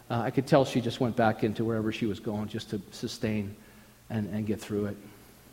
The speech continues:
And so, got done with that. Um, then the Sunday, the Sunday prior, about two hours and five minutes ago, I got a text message from Laura that, uh, one of our newer members,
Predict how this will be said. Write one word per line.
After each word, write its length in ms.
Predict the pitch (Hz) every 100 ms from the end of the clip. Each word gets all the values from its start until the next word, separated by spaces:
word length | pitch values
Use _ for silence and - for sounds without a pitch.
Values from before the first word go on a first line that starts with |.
| -
And 120 | 127
so, 340 | 120 147 135 117 - - - - - - - - - - - - - - - - - - - -
got 220 | 156 170
done 180 | 165 165
with 140 | 143
that. 300 | 151 156 135 - - - - - - 240 -
Um, 460 | 143 139 135 135 127 - -
then 280 | 185 147 156
the 80 |
Sunday, 500 | 143 180 185 170 147 143 - - - - -
the 100 | 156
Sunday 340 | 139 185 185 160
prior, 600 | 156 180 175 151 170 165
about 220 | 165 147 - - - - - - - - - - -
two 200 | 208 175
hours 260 | 165 151
and 140 | 143 127
five 220 | 143 139
minutes 240 | 156 151
ago, 260 | 117 113 147 - - - - - - -
I 100 | 123
got 120 | 127
a 160 | 120 110 -
text 220 | 147 139
message 300 | 135 120 123
from 180 | - 113
Laura 300 | 120 135 117 104 - - - - -
that, 300 | 120 113 -
uh, 240 | 113 107 104 - - -
one 260 | 240 139 143
of 120 | 139
our 180 | 123 120
newer 300 | 135 160 143
members, 540 | 123 113 127 143 -